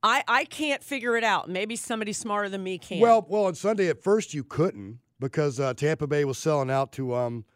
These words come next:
Speaker 2: to stop the run, and that's why the, uh, yardage in, in passes was, was up. But then you started running the ball a little bit better in the second half 'cause you backed them off defensively a little bit is what,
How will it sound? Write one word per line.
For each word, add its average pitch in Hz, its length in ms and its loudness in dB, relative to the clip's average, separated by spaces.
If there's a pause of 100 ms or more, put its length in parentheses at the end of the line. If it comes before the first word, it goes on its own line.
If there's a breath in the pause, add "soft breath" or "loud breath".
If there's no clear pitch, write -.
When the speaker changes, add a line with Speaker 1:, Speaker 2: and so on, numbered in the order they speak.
(320)
Speaker 2:
to 165 60 -2
stop 147 340 2
the 147 100 -4
run, 139 180 0
and 135 80 -4
that's 127 200 -4
why 135 160 -2
the, 123 180 -4
uh, 117 140 -2 (280)
yardage 123 480 -2
in, 113 180 -2
in 107 140 -8
passes 123 440 0
was, 104 220 -8
was 110 220 -4
up. 117 200 -2 (300 soft breath)
But 131 100 -8
then 151 120 -2
you 156 80 -4
started 143 300 -4
running 139 240 -4
the 127 60 -4
ball 123 180 0
a 120 40 -2
little 123 100 -2
bit 117 200 -4
better 127 180 0
in 117 80 -6
the 113 60 -6
second 123 320 -4
half 127 180 -4
'cause 113 160 -6
you 110 60 -10
backed 127 300 -2
them 123 140 -10
off 120 200 -6
defensively 117 560 -8
a 95 60 -6
little 98 180 -6
bit 98 160 -6
is 92 100 -8
what, 107 160 -2